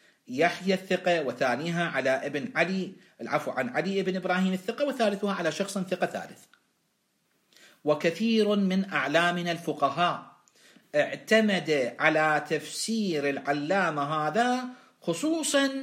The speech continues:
وهو مؤيد بماذا؟ بما نقله النجاشي في إحدى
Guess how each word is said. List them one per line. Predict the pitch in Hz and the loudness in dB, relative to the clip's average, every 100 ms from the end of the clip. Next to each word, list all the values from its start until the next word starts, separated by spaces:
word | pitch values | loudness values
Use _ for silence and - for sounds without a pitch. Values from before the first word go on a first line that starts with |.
| 262 - _ - | -10 -16 _ -2
وهو | 143 165 160 165 160 | 2 2 2 2 2
مؤيد | 156 156 269 247 196 175 143 156 127 98 - - _ _ _ _ 131 | 0 2 4 4 4 4 4 2 2 -4 -8 -20 _ _ _ _ -6
بماذا؟ | 139 165 156 151 160 180 - - | -2 0 2 2 0 -2 -10 -4
بما | 151 151 110 | 0 2 0
نقله | 107 - 143 151 | -2 0 0 0
النجاشي | 143 143 147 147 147 147 | -2 -2 2 2 0 -6
في | 117 123 | -4 -4
إحدى | - 151 160 | -2 0 0